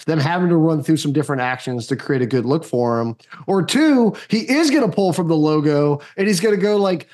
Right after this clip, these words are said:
nine for thirty-two today, and the Bucks are gonna put up a hundred and six points 'cause Dame's gonna drag them down, and then you have no shot at this over. So I think, like, the third scenario where he's jacking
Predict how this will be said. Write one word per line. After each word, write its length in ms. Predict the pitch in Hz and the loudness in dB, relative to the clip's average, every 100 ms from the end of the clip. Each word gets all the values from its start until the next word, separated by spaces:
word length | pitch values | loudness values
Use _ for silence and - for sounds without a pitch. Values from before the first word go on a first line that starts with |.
| - | -4
nine 560 | 160 190 208 240 247 | 0 2 0 0 -2
for 200 | 202 220 | 0 -2
thirty-two 720 | 214 226 233 226 208 247 285 | 0 0 2 2 0 2 2
today, 300 | 262 180 170 175 | 2 0 -2 -2
and 60 | |
the 60 | 175 | -2
Bucks 260 | 180 220 | 0 -2
are 40 | 202 | 0
gonna 160 | 214 | -2
put 120 | 202 214 | 0 -2
up 120 | 196 | 0
a 100 | 165 | 0
hundred 240 | 214 226 | 2 0
and 100 | 208 | 0
six 300 | 165 196 175 | -2 -4 -4
points 540 | 147 240 269 180 160 - - | -2 0 2 0 -4 -14 -6
'cause 140 | - 156 | -4 0
Dame's 300 | 196 208 180 | 0 0 0
gonna 180 | 202 175 | 0 0
drag 260 | 196 190 185 | 0 0 -2
them 0 | 165 | 0
down, 260 | 220 254 | 0 0
and 120 | 190 | 0
then 120 | 165 165 | -2 -2
you 60 | |
have 180 | 170 175 | -2 -2
no 260 | 180 202 208 | 0 0 0
shot 340 | - 233 254 | -2 0 -2
at 120 | 202 | -4
this 160 | 147 - | -10 -8
over. 380 | 131 135 123 120 | -6 -4 -4 -6
So 400 | - 151 147 - - - | -2 0 0 -2 -8 -2
I 80 | 208 | -2
think, 120 | 240 | 0
like, 140 | 247 | -2
the 140 | 220 214 | 0 -2
third 320 | 214 220 214 | 0 0 0
scenario 580 | 196 180 170 165 156 156 | 0 2 2 2 0 0
where 220 | 160 156 | 0 0
he's 180 | 175 135 | 0 -2
jacking 640 | 175 185 196 185 156 147 | -2 -2 -2 -2 -2 -4